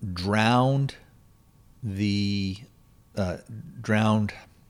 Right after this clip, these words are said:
we'll say Spirit Joseph, just to keep it, to keep it clear, and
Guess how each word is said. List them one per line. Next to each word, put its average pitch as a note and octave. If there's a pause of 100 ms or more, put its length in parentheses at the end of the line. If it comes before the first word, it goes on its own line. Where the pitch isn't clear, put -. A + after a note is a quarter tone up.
(200)
we'll G2
say G2
Spirit G#2
Joseph, F#2+
just -
to F2+
keep -
it, E2+ (480)
to F#2
keep -
it E2
clear, D#2+ (1500)
and G2